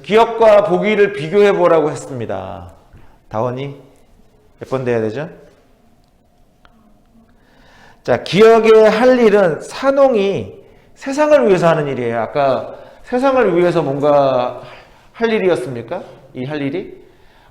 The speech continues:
이 아래 보면 오이씨 뿌리고 뭐 자연과 더불어서 하는 일이 세상과 관련된 일이 아니었죠? 예. 답은 사 번 돼야 되겠네요. 사 번. 네. 삼 번의 답은 사 번 된 겁니다. 그래서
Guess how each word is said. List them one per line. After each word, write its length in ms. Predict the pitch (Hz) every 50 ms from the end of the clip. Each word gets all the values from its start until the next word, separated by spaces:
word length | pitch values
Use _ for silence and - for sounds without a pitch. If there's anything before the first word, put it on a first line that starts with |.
| _ _ _ _ - -
이 40 | 185
아래 180 | 160 170 190
보면 300 | 185 190 190 185 185 185
오이씨 500 | 175 175 202 233 247 233 233 226 226 226
뿌리고 680 | - 226 202 208 208 180 190 190 185 180 170 160 156 135
뭐 920 | 131 139 147 147 143 139 139 139 - - - - - - _ _ _ _ _ _ _ _ _
자연과 420 | - - 165 196 233 247 233 233 -
더불어서 420 | 165 170 165 185 220 220 214 202
하는 260 | 185 208 214 220 202
일이 160 | 190 175 175
세상과 400 | 160 - 202 247 277 277 277 240
관련된 380 | 196 165 156 175 175 175 180 170
일이 120 | 170 175
아니었죠? 540 | 151 113 107 113 117 - - 185 180 131 101 - - - _ _ _ _ _ _ _ _ -
예. 160 | - 85 85 - _ _ _ - _ _ _ _ _ _ - - _ _
답은 200 | - 113 123 123
사 160 | 123 104 110
번 160 | 113 139 139 -
돼야 180 | 131 113 104 95
되겠네요. 400 | 95 95 98 104 107 104 - - - - - - 98 98 104 _ _ _ _ _ _ _
사 180 | _ - 90 -
번. 140 | 87 - 101 - - _ _ _ _ _ _ -
네. 100 | - - 90 - _ _ _ _ _ _ _ _ _ _ _ _ _ _ - - - _ _ _ _ - - _ - - - - - - - - - - - _ _ _ _ _ _ _ _
삼 240 | - - 165 170 170
번의 200 | 175 170 165 147
답은 220 | 139 127 127 131
사 180 | - 107 117 123
번 160 | 135 139 139
된 120 | 131 117 107
겁니다. 600 | 104 101 104 101 92 90 87 92 107 135 160 156 -
그래서 680 | 110 110 - 95 95 92 101 113 151 202 226 - -